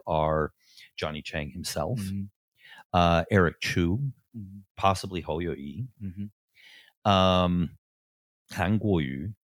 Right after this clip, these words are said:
Speaker 2: Mm-hmm.
Speaker 1: and Ma Ying-jeou. These are the ones I keep hearing over
Speaker 2: Mm-hmm.
Speaker 1: and over again. Now, I, I, my theory on, kinda getting back to something, uh, you were talking about a moment ago,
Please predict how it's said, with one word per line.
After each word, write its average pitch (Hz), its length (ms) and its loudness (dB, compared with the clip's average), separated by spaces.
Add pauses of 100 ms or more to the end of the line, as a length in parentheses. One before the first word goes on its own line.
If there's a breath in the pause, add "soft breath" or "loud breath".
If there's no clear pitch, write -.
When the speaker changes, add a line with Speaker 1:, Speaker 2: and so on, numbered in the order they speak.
(160)
Speaker 2:
Mm-hmm. 98 340 -12
Speaker 1:
and 85 420 -2
Ma 78 180 2
Ying-jeou. 80 500 -4 (100)
These 113 240 2
are 131 60 2
the 101 140 0 (260)
ones 90 340 2
I - 140 -6
keep - 400 -6
hearing 76 600 -8 (140)
over 80 220 -4
Speaker 2:
Mm-hmm. - 20 -6
Speaker 1:
and 73 100 -6
over 71 180 -10
again. - 220 -20 (420 loud breath)
Now, 113 180 4
I, 175 260 4
I, 104 220 -8
my 156 320 2
theory 107 640 -2
on, 87 420 -4
kinda 170 200 -2
getting 104 160 2
back 87 200 2
to - 60 -12
something, 87 500 -2
uh, 85 280 0
you 82 140 -6
were 78 60 -4
talking 90 220 -2
about 80 140 -6
a 78 40 -6
moment 95 300 0
ago, 73 280 -4